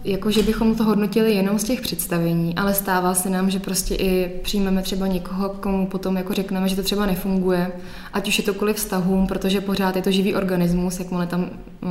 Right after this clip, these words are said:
jakmile ten soubor prostě tvoří lidi, tak se tam stávají různé věci. A pak samozřejmě někdy je potřeba se s někým rozloučit,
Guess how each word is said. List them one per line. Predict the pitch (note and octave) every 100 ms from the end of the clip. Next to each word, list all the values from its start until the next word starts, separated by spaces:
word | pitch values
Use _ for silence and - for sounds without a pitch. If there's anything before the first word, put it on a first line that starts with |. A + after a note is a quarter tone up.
| F3
jakmile | F#3+ F#3 F#3 F3+
ten | F#3
soubor | - F#3 F3 F3+
prostě | F3+ - F#3
tvoří | F#3 F#3 F3 F3+
lidi, | F3 E3 E3+ - - - - - - -
tak | - F#3+
se |
tam | F#3+ F#3+
stávají | F#3 F#3+ F3 F3+
různé | F3+ F3+ F#3+ F3+
věci. | F3 - F3 F3+ - - - - - -
A | F3+ F3 F3
pak | F#3+ F#3+
samozřejmě | G3 F#3+ F#3+ F#3+
někdy | F#3+ F#3 F#3+
je | F#3
potřeba | F#3 F#3 F3 F3+
se | G3
s |
někým | F#3+ F3+ G3
rozloučit, | F#3 F3 E3+ F3 F3+ F3+